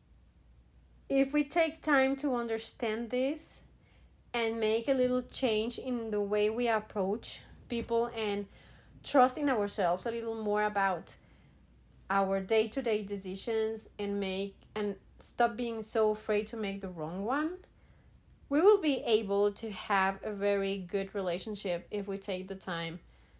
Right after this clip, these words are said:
to really know the other person and stop dreaming about all the fake qualities that that person might have, because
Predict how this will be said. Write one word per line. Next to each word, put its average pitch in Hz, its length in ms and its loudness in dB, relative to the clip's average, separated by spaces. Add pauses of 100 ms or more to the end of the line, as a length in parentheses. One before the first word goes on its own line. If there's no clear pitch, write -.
(1400)
to 233 280 0 (360)
really 220 720 2 (1800)
know 208 580 6
the 208 160 -2
other 180 220 0
person 165 720 -6
and 185 200 -4
stop - 800 4
dreaming 190 640 0
about 170 480 -2 (460)
all 208 420 6
the 196 180 -2
fake 185 540 -4 (240)
qualities 190 560 0
that 180 220 -4
that 185 240 -2
person 185 340 -4
might 165 180 -8
have, 156 440 -8 (600)
because 247 540 -2